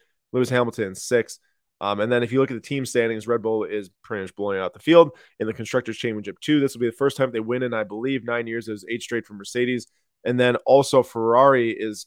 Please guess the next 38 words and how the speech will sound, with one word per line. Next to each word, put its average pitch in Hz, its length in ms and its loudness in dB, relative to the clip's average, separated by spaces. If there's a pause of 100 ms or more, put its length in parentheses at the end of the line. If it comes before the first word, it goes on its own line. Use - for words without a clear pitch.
<laughs> - 100 -20
getting 127 320 -2
really 117 240 -4
scary 117 460 -2
hours 101 240 0
for - 140 -6
them. 107 200 2
Mercedes 110 400 -6
is 101 120 -12
getting 107 260 -8
increasingly 113 540 -12
closer 120 480 -4 (300)
in 123 120 -2
the 113 40 -4
standings, 127 440 0
only 139 180 0
thirty 139 360 4
away. 123 340 4
And 117 100 -4
I 123 80 -2
do 131 220 -2
believe 117 280 -2
that 110 100 -2
they're 110 100 -8
gonna 110 180 -8
overtake 104 400 -6
him 104 160 -8 (300)
for 127 160 -4
the 110 60 -6
Constructors' 107 440 -8
Championship 104 460 -10
this 101 180 -10
year, 101 180 -2
as 107 120 -4
they 101 100 -4
have 107 280 -2
pretty 139 180 -2
much, 123 220 -2